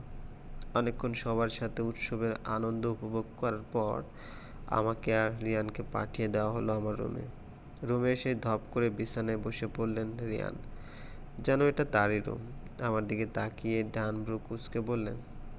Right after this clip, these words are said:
"দাঁড়িয়ে আছো কেন? বসো।" আমিও বসে পড়লাম তৎক্ষণাৎ। উনি অস্পষ্ট হাসলেন,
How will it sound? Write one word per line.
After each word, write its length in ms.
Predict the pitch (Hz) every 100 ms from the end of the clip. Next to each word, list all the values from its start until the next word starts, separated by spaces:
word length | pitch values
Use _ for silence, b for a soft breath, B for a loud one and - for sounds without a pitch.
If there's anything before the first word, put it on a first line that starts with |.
| -
"দাঁড়িয়ে 400 | 110 110 110 127
আছো 200 | 131 117
কেন? 260 | 107 107 107
বসো।" 420 | 117 - 107 131 - - - B B B B - -
আমিও 280 | 117 139 147
বসে 320 | 117 113 123 120
পড়লাম 360 | 120 117 113
তৎক্ষণাৎ। 680 | 110 110 - - 110 - - - -
উনি 200 | 117 110
অস্পষ্ট 800 | 107 117 117 - 120 117 - 110 110 123 -
হাসলেন, 440 | - 110 - 113